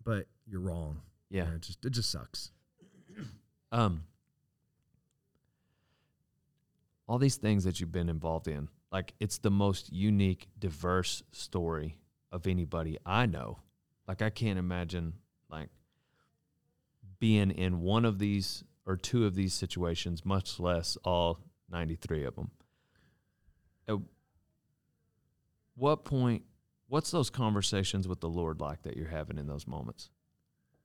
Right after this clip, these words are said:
Speaker 2: Because I am a, y-, yes, you said
Speaker 1: Yeah,
Speaker 2: religious
Speaker 1: it, it,
Speaker 2: man,
Speaker 1: it's
Speaker 2: like, I am a
Speaker 1: straightforward.
Speaker 2: Christian.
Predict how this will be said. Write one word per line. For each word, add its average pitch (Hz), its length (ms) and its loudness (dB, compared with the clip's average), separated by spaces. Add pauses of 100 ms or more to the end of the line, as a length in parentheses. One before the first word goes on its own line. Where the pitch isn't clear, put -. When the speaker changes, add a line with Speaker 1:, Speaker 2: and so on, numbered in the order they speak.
(1200)
Speaker 2:
Because 117 260 4
I 120 140 6
am 98 240 4
a, 78 80 -2 (1300)
y-, 87 160 -18
yes, 87 440 -2
you 87 160 -6
said 87 260 -2
Speaker 1:
Yeah, 175 200 2
Speaker 2:
religious 95 400 2
Speaker 1:
it, - 40 -2
it, - 20 0
Speaker 2:
man, 87 300 2
Speaker 1:
it's 90 160 0
Speaker 2:
like, 107 100 4
I 101 60 4
am 101 120 4
a - 20 2
Speaker 1:
straightforward. 117 280 4
Speaker 2:
Christian. 71 380 -4